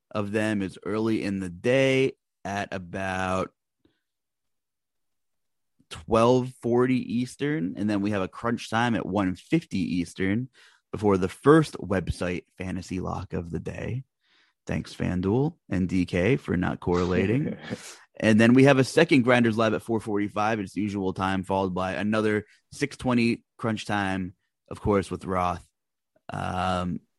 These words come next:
Speaker 1: to get you propelled into the twenty twenty-two M L B season. So plenty of options to tune in. We're gonna have a lot of content. Lineup H Q is gonna be humming,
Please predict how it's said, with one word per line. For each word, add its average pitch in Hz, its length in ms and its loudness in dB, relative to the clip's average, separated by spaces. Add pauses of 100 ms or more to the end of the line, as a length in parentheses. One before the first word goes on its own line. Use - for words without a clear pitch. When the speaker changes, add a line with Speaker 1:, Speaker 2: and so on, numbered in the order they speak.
Speaker 1:
to 98 140 2
get 90 280 0
you 90 580 -2 (720)
propelled 101 560 4
into 95 200 -2
the 92 120 -8
twenty 101 320 -2
twenty-two 110 580 0
M 101 140 4
L 98 120 4
B 101 220 -2
season. 104 480 -4
So 90 320 -4 (380)
plenty 165 200 8
of 131 100 8
options 123 360 6
to 101 80 -10
tune 104 240 2
in. 98 160 4
We're 95 80 2
gonna 104 120 2
have 101 60 2
a 98 40 2
lot 104 180 6
of 101 60 2
content. 92 640 -2 (760)
Lineup 101 240 0
H 98 220 -2
Q 92 340 0
is 87 120 -6
gonna 92 160 -2
be 90 80 -4
humming, 117 500 6